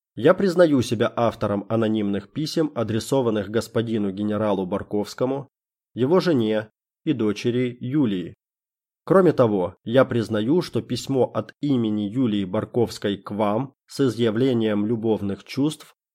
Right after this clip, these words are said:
написал я. Рапорт об увольнении моем со службы уже подан».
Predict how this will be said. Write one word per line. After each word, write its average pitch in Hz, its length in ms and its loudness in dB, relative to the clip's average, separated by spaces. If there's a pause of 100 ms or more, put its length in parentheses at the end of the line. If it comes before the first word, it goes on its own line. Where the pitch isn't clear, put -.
написал 113 540 -2
я. 95 380 -4 (640)
Рапорт 113 460 2
об - 240 -6
увольнении 110 640 0
моем 101 340 -2
со 95 160 -6
службы 151 500 -2
уже 101 340 -4
подан». 95 540 -4